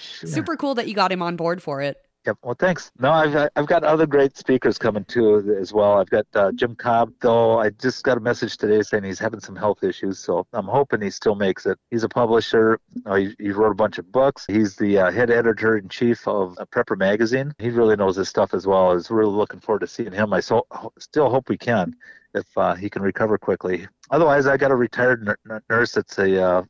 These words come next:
Speaker 1: hardcore prepper, and she's gonna be teaching first aid and how to put kids together and, and take care of each other when things happen.
Speaker 2: Well, and that's just a good
Speaker 1: Um,
Speaker 2: life skill to have too.
Speaker 1: Yes.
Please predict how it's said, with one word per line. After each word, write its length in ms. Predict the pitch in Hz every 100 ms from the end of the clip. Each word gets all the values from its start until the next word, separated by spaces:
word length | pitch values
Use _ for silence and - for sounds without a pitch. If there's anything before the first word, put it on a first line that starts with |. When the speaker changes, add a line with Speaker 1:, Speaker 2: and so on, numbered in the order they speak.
| -
Speaker 1:
hardcore 380 | 104 110 104 98
prepper, 480 | 113 113 160 170 113
and 120 | 87 101
she's 220 | - 117
gonna 100 | 117
be 100 | 110
teaching 440 | 107 120 - 107 98
first 340 | - 120 -
aid 300 | 113 117 123
and 160 | 92 85 -
how 120 | 113
to 60 | 110
put 180 | 113 - _ _ _
kids 160 | - 123
together 460 | - 117 110 127 135
and, 180 | 95 95
and 160 | 113 101 _
take 140 | - 110
care 160 | -
of 100 | 117
each 160 | 113 -
other 200 | 113 120
when 120 | 107 90
things 240 | 113 107
happen. 360 | 104 101 131 131 _ - 165
Speaker 2:
Well, 60 |
and 80 | 165
that's 200 | 180 202
just 160 | 185 208
a 100 | 202
good 100 | 170
Speaker 1:
Um, 20 |
Speaker 2:
life 180 | 151 151
skill 220 | - 147
to 80 | 151
have 220 | 139 131
too. 340 | 165 139 139 151 _ _ - -
Speaker 1:
Yes. 580 | 123 120 117 - -